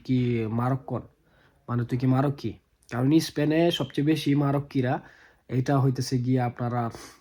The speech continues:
জানেন যে ওরা স্পেনে সবচেয়ে বেশি ভায়োলেন্স যেগুলো আছে, যে মারামারি, তারপরে আজে বাজে জিনিস বিক্রি করে, ওরা কাজ করে না, ওরা মারামারি করে, তারপরে আজে বাজে যেই নেশা দ্রব্য আছে, এগুলা কিন্তু সবচেয়ে বেশি ওরা বিক্রি করে।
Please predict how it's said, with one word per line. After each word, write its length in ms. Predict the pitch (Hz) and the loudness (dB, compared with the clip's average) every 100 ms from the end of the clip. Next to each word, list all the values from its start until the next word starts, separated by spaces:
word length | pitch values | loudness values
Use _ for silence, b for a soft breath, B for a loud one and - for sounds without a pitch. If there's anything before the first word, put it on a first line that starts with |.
| 127 | -6
জানেন 400 | 123 139 127 135 | 2 4 6 4
যে 120 | 127 | 2
ওরা 720 | 120 123 135 127 127 127 120 120 | 2 0 0 2 2 0 -2 -2
স্পেনে 340 | 123 - 123 120 | -6 -4 -2 -2
সবচেয়ে 460 | - 131 - 131 | -4 -6 -4 0
বেশি 580 | 147 151 - 123 120 107 98 | 2 2 2 0 0 -4 -6
ভায়োলেন্স 420 | 107 113 123 127 - - | -6 -4 -2 -2 -4 -6
যেগুলো 260 | 117 113 | -4 -4
আছে, 300 | 110 113 107 | -6 -8 -10
যে 260 | 107 104 104 | -10 -10 -8
মারামারি, 580 | 110 120 120 110 107 120 b b b b - | -6 -4 -2 -4 -6 -12 b b b b -10
তারপরে 680 | 117 107 117 117 113 113 107 | -8 -6 -4 -4 -4 -4 -4
আজে 280 | 95 117 | -4 -4
বাজে 200 | 123 120 | -2 -2
জিনিস 380 | 117 123 113 107 | -4 -2 -2 -4
বিক্রি 200 | 120 127 | -6 -4
করে, 160 | 117 113 | -4 -2
ওরা 200 | 135 135 | -2 -2
কাজ 220 | 151 - | -4 -6
করে 220 | 147 120 | -4 -4
না, 120 | 117 | -4
ওরা 300 | 180 180 165 | -4 -4 -6
মারামারি 500 | 151 143 139 135 127 | -4 -2 0 0 -2
করে, 320 | 120 110 104 98 | -4 -6 -8 -8
তারপরে 500 | 110 123 117 117 107 | -10 -8 -6 -4 -4
আজে 220 | 110 120 | -4 -4
বাজে 300 | 117 113 113 | -4 -4 -4
যেই 180 | 113 113 | -4 -4
নেশা 320 | 117 - 107 | -4 -4 -8
দ্রব্য 300 | 110 104 110 | -6 -6 -6
আছে, 280 | 110 - 113 | -8 -8 -6
এগুলা 260 | 123 135 | -2 -2
কিন্তু 180 | 135 131 | -2 -4
সবচেয়ে 300 | 127 117 139 | -6 -4 -4
বেশি 160 | 127 127 | -2 -2
ওরা 180 | 113 | -4
বিক্রি 260 | 110 107 113 | -6 -8 -8
করে। 200 | 95 | -10